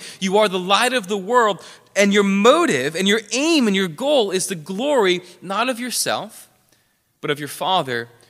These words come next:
who is in heaven. This is the, the deepest motive, uh, the, the deepest desire, the deepest longing of the heart of the Christian, which Jesus has brought about.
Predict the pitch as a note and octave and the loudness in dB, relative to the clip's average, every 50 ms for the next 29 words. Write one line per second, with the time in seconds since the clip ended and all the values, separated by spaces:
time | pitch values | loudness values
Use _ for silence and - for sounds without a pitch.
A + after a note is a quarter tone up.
0 | _ _ _ - D#3 C#3+ C#3 C3 C3+ B2+ A#2+ C3 C3 G#2+ - - - - _ _ | _ _ _ -8 -6 -6 -6 -6 -6 -8 -10 -10 -10 -12 -12 -12 -18 -20 _ _
1 | _ _ _ _ _ _ _ _ _ _ _ _ _ _ _ _ _ _ _ _ | _ _ _ _ _ _ _ _ _ _ _ _ _ _ _ _ _ _ _ _
2 | _ _ _ _ _ - D3 - - F3 E3+ D#3 C#3 C3 - C#3+ C3+ B2+ A#2+ C3 | _ _ _ _ _ -8 -6 -4 -2 -2 -2 -2 -4 -6 -6 -4 -4 -4 -4 -8
3 | - - _ _ C3+ C#3+ C#3 A#2+ - D#3 F3+ G#3 A#3+ A#3+ A#3+ A#3 A3 G#3+ - - | -12 -20 _ _ -12 -10 -10 -10 -8 -6 -4 -4 -4 -4 -4 -4 -2 0 0 0
4 | - - - D#3 D#3+ D#3+ D#3 D3+ C3+ A#2+ G#2 - - - - - _ _ _ _ | -2 -4 -8 -6 -2 -2 -2 -2 -2 -6 -10 -12 -18 -20 -20 -20 _ _ _ _
5 | _ _ _ _ _ _ _ _ _ _ _ _ _ _ _ - - - - D3+ | _ _ _ _ _ _ _ _ _ _ _ _ _ _ _ -20 -20 -20 -20 -16
6 | D3+ D3 - C#3+ C#3 C3+ B2+ A#2+ D3+ G3 A3+ B3+ B3+ - A#3+ A#3+ G#3+ F3+ - G3 | -16 -14 -12 -12 -12 -12 -10 -6 -2 0 0 0 0 -2 -4 -6 -6 -6 -8 -8
7 | F#3+ D3+ C#3+ D3 B2 A#2 B2+ A#2+ A2+ G2 D#2+ - - D3+ D#3 D3+ D3 B2 - F#3+ | -6 -4 -2 -2 -2 -4 -4 -6 -6 -6 -8 -12 -18 -18 -16 -14 -10 -6 -4 -2
8 | A#3 C4 C4 C4 B3+ G#3 F3 F3 E3+ E3 F#3 G3 G3+ G#3 G#3 G3 E3+ D3 C3 B2+ | -2 -2 -4 -4 -6 -6 -6 -8 -6 -4 -2 -2 -2 -2 -2 -4 -6 -6 -6 -8
9 | B2 A#2+ _ - - _ _ _ _ _ _ - D#3+ C#3+ C3+ E3 D3 - F#3+ F3 | -12 -14 _ -20 -20 _ _ _ _ _ _ -4 -4 -4 -6 -8 -8 -4 -2 0
10 | F3+ F3 E3 - D#3+ D3+ - - D#3+ - - - A#3 A#3 - - - - G#2 B2 | 0 0 -2 -4 -8 -12 -12 -14 -16 -16 -14 -12 -10 -10 -10 -10 -12 -14 -18 -20
11 | - _ _ _ _ _ _ _ _ _ _ _ _ _ _ _ _ _ _ _ | -20 _ _ _ _ _ _ _ _ _ _ _ _ _ _ _ _ _ _ _
12 | - C#3 C3+ - - - - F3 F#3 G3 F#3+ G3+ F#3+ - G3 F3 D3 B2+ C3+ A#2+ | -18 -12 -10 -10 -10 -8 -8 -6 -6 -6 -6 -8 -8 -8 -8 -8 -10 -10 -10 -8
13 | A#2 B2+ C3 C3+ F#3+ G#3+ F#3+ D3 - - | -8 -10 -8 -6 -4 -2 -2 -4 -6 -10